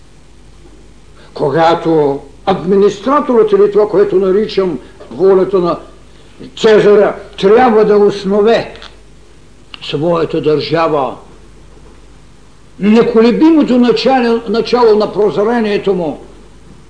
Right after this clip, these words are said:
трябва да наруши известни дадености.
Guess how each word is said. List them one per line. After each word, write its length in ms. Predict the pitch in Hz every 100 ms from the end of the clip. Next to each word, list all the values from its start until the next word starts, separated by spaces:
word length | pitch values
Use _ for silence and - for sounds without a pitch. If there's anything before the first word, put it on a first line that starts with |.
| - -
трябва 460 | 151 165 190 131 156
да 140 | 156
наруши 800 | 160 151 151 - - 262 262 226 - - - - - - - - - - - - - - 180
известни 680 | 131 143 139 - 135 127
дадености. 840 | 113 113 92 95 101 - - -